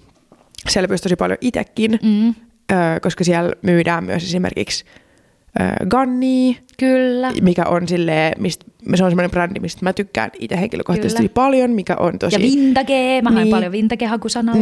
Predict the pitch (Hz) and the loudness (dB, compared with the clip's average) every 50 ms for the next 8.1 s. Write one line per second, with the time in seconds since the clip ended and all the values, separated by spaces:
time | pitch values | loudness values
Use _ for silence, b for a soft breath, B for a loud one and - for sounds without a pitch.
0 | 240 240 208 - 196 - _ _ _ _ - - 185 185 180 180 - - - 175 | 2 0 0 -2 -2 -4 _ _ _ _ -2 2 4 4 4 4 0 -2 -4 0
1 | 180 190 180 170 - - 160 160 160 156 160 - - _ _ _ _ _ _ _ | 0 2 2 2 2 2 2 2 0 -2 -4 -10 -20 _ _ _ _ _ _ _
2 | _ _ _ _ - 196 202 185 180 175 170 175 - - - - 214 226 208 202 | _ _ _ _ 0 2 2 2 2 0 0 0 -2 -2 0 0 2 2 2 2
3 | 190 202 208 196 - 185 - 170 - _ - 196 185 180 185 - - - 190 175 | 4 4 4 4 2 -2 -4 -4 -10 _ -8 -6 -6 -6 -6 -4 -2 0 0 0
4 | 170 170 - - - 208 196 180 175 - - _ - - - - 107 180 156 - | 0 -2 -2 -2 0 0 0 0 -2 -6 -12 _ -12 -6 -4 -2 -2 -2 -2 -2
5 | - - 110 101 101 98 104 - 110 101 - B B B B B B B B - | -2 -2 -2 0 2 2 2 0 0 -4 -4 B B B B B B B B -2
6 | 160 - - - 185 - - 185 190 - - 180 92 92 - - 104 101 175 175 | -2 -2 -2 -2 -2 0 0 0 0 0 0 -2 -2 -2 -2 -2 -4 -4 -4 -4
7 | - 240 226 190 - - 214 - - 208 - - - - 202 104 - - - - | -2 0 0 0 0 -2 -6 -6 -8 -12 -10 -8 -6 -4 -4 -4 -4 -4 -4 -4
8 | 117 | -6